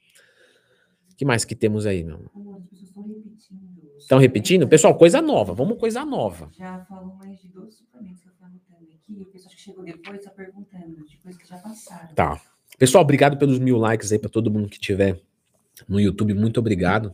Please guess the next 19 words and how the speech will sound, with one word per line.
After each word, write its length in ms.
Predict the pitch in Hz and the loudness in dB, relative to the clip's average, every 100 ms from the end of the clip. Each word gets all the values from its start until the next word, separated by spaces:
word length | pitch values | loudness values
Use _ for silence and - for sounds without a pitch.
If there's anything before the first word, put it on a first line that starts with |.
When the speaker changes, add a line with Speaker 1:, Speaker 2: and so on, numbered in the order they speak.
| _ | _
Speaker 1:
tá? 120 | 98 95 - | -14 -14 -14
Quem 140 | 92 | -12
puder 220 | 92 92 | -8 -6
clicar 340 | 92 90 90 87 | -4 -6 -4 -2
aí, 240 | 92 98 _ - | -2 -4 _ -14
show 180 | - | -8
de 120 | 90 85 | -8 -4
bola. 360 | 90 107 135 135 - - - - - - _ _ _ _ _ _ _ - | -2 0 -2 -8 -14 -8 -4 -4 -4 -8 _ _ _ _ _ _ _ -2
Então, 120 | 214 | 4
acho 100 | 214 | 4
que 60 | - | 4
falamos 360 | 220 208 208 | 4 4 4
bem 200 | 156 170 | 2 0
do 120 | 202 - | -2 -6
suplemento. 560 | - 143 202 269 - - | -4 -2 -4 -8 -14 -20
Estamos 340 | - 160 156 | -12 -8 -6
ok? 360 | 139 185 240 226 | -6 -4 -6 -8
Speaker 2:
Mais 200 | 196 226 | -20 -20
de 140 | - | -20